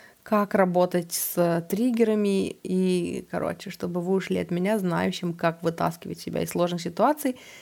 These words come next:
как создавать жизнь своей мечты и вот это всё. Вот, поэтому если вам, если вы чувствуете отклик, если вы хотите поработать со мной, э, напишите мне в группе в В К.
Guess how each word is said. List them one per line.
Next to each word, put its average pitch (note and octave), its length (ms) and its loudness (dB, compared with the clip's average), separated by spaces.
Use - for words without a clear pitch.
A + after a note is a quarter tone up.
как G#3 220 2
создавать F3+ 440 2
жизнь F3+ 200 0
своей E3+ 240 -2
мечты A#3 500 0
и F#3 40 -2
вот F#3 140 0
это F3+ 120 0
всё. - 200 -8
Вот, F3+ 280 -4
поэтому F#3+ 280 2
если F#3+ 400 2
вам, F3 840 2
если F#3 240 0
вы F3 80 -2
чувствуете F#3+ 420 -4
отклик, G#3 520 0
если F#3 200 -2
вы F3+ 60 -4
хотите - 320 -8
поработать E3+ 540 -2
со - 80 -2
мной, F#3 400 2
э, F#3 200 4
напишите F#3+ 560 2
мне F#3+ 540 4
в E3+ 680 2
группе F#3 500 2
в D#3+ 200 -2
В E3 140 2
К. F#3 400 0